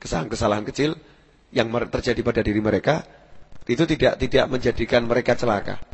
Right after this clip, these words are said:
Kenapa? Karena mereka sudah yakin pada Allah itu menjadi watak yang luar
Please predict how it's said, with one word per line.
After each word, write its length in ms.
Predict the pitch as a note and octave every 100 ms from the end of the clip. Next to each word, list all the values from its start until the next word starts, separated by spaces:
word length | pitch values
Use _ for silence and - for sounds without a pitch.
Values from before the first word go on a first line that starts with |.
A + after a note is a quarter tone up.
| - - - _
Kenapa? 480 | - C3 D#3+ C3+ C3+ - -
Karena 320 | A#2 A#2 C#3
mereka 320 | C3 A#2+ C#3+
sudah 320 | C#3+ B2+ A#2 F#2+ - - - _ _ _ - - - - - -
yakin 400 | E3 C#3 - E3
pada 220 | B2 A#2+ A#2
Allah 160 | A#2+
itu 80 | C#3+
menjadi 240 | C#3 A#2
watak 300 | G#2+ G#2 - A#2+
yang 160 | G#2+
luar 320 | G2 A#2 -